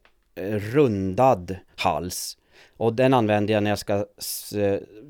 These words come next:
spika fast eller limma fast sulor. Då trär jag på skon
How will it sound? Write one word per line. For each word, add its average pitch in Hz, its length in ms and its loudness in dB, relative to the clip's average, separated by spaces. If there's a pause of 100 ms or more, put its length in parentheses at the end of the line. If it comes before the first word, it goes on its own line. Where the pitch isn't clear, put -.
(180)
spika 101 760 -2
fast - 580 -4
eller 95 480 -2 (240)
limma 104 540 -2
fast - 460 -4
sulor. 110 720 -2 (500)
Då 165 100 -2
trär 147 320 6
jag 123 140 4
på 107 220 2
skon 95 520 -2